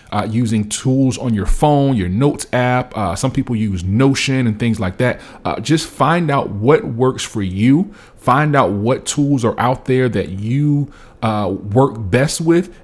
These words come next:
and be sure to use them and to put them in place. Uh, project management softwares are out there, uh, invoicing system. All of these things as a business owner are things that you're going to have to,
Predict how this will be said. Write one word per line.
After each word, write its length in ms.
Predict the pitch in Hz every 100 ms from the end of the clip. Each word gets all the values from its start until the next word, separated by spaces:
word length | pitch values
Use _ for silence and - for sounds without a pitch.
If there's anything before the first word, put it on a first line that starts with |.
| -
and 180 | 113
be 140 | 101 117
sure 440 | - - 139 139
to 160 | 135 113
use 400 | 104 127 143 117
them 200 | 120 117
and 120 | 107
to 80 | 98
put 300 | - - -
them 140 | 120 113
in 100 | 104
place. 380 | - 95 - -
Uh, 140 | 104 90
project 460 | - 147 147 123
management 500 | 104 117 139 127 92
softwares 520 | - 110 98 104 95
are 60 | 92
out 220 | 95 92
there, 260 | 101 87 80 - - -
uh, 200 | 104 98
invoicing 680 | 139 160 135 131 113 117 101
system. 380 | - 110 - 98
All 200 | - 139
of 60 | 175
these 240 | 180 156
things 320 | - 147 131
as 160 | 113 123
a 60 | 113
business 440 | 101 160 170 131
owner 280 | 107 101 98 - -
are 120 | 107
things 380 | 107 - 135 139
that 180 | 110 104
you're 120 | 127
going 180 | 117 117
to 120 | -
have 380 | 98 - 123 123
to, 360 | - 131 120